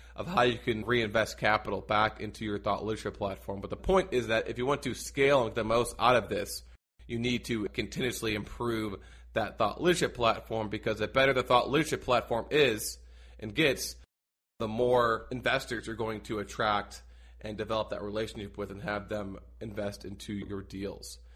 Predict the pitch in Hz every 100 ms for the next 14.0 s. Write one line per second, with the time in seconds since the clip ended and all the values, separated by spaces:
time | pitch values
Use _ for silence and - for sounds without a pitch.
0 | - _ _ _ _ _ - 113 - 196
1 | 151 127 123 117 - 117 151 - 135 131
2 | - 123 110 123 113 110 110 156 123 -
3 | 120 117 120 110 107 107 104 - 110 101
4 | - 131 127 113 117 117 110 - - -
5 | 113 117 90 107 107 110 - 120 131 120
6 | 131 127 127 127 - - _ _ _ _
7 | _ _ - - 107 - 135 135 131 127
8 | 127 127 101 123 120 - 117 113 113 113
9 | 113 - - - 120 113 - 120 117 -
10 | 113 110 101 - - 117 131 123 120 120
11 | 120 117 107 110 107 107 101 101 156 160
12 | 156 156 - _ _ _ _ _ - 117
13 | 117 110 110 127 120 131 120 120 117 107